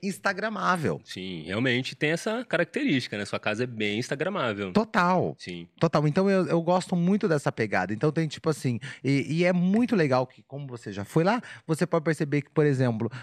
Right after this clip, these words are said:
Speaker 1: ah, como o meu sofá não pode mudar de lugar,
Speaker 2: Sim.
Speaker 1: como você sabe que eu tenho ranço daquilo lá, entendeu? Que parece um, um paredão, entendeu? Então, mas, ah, vou marretar aquilo lá, vou marretar lo-, tudo lá. Ó, nossa, aquele lá que fica revoltado, vou marretar é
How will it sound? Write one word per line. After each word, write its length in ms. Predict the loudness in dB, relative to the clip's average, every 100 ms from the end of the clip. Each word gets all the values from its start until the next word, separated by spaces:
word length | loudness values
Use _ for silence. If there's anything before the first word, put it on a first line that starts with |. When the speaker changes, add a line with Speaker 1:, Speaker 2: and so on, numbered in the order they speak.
| -2
Speaker 1:
ah, 760 | 2 4 4 4 2 2 0 -2
como 260 | 0 2 2
o 40 |
meu 180 | -2 -8
sofá 420 | -10 -10 -8 -8
não 140 | -8
pode 240 | -6 -6 -6
mudar 240 | -2 0
de 100 | 0
lugar, 440 | -4 0 2 0 -4 -14
Speaker 2:
Sim. 120 | -6
Speaker 1:
como 160 | -6 -4
você 100 | -2
sabe 220 | -2 -2
que 60 | -4
eu 20 |
tenho 140 | -4
ranço 440 | -4 -4 -2 -2 -2
daquilo 260 | 0 2 2
lá, 200 | 0 -2 -12 -8
entendeu? 340 | 0 2 2 0
Que 100 | 0
parece 460 | 2 4 2 -2
um, 260 | -6 -6 -10 -16 -10
um 140 | -6 -4
paredão, 720 | 0 2 0 -2 -2 -4 -6 _ -16 -4
entendeu? 440 | 0 0 0 -4 -10 -20 _ -8
Então, 260 | 0 2 2
mas, 300 | 0 -4 -6
ah, 240 | -6 -8 -10 -12
vou 120 | -12
marretar 640 | -12 -14 -18 -20 -16 -14
aquilo 300 | -14 -12 -8 -6
lá, 120 | -4
vou 120 | -2
marretar 480 | 2 2 0 -4 -4
lo-, 280 | -6 -10 -12 -4
tudo 280 | 0 0 0
lá. 100 | 0 -2 -4
Ó, 140 | 0 2
nossa, 260 | 2 0
aquele 120 | 0 2
lá 80 |
que 100 | 2
fica 140 | 2 2
revoltado, 400 | 4 2 2 2
vou 80 | 2
marretar 380 | 2 0 0
é 100 | -4